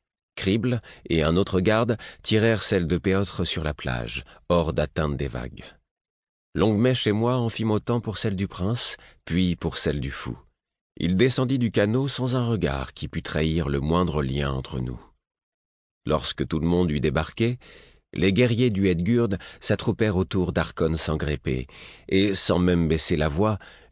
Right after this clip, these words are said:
lui expliquèrent que l'homme noir n'avait pas accepté leur offrande. Dès lors, il proposait que nous reconnaissions le grave affront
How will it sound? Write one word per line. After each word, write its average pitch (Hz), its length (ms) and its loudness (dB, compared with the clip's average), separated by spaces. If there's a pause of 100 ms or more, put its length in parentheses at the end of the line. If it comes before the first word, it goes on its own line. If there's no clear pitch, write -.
lui 104 220 2
expliquèrent 120 560 -2
que - 80 0
l'homme 80 320 2
noir 90 320 0
n'avait 80 220 0
pas - 220 -4
accepté 85 500 -4
leur 60 160 -4
offrande. 58 600 -10 (840)
Dès 73 120 2
lors, 87 420 4 (580)
il 92 200 2
proposait 120 500 2
que 98 100 0
nous 82 180 2
reconnaissions 95 640 2
le 78 120 2
grave 82 260 0
affront 113 400 -2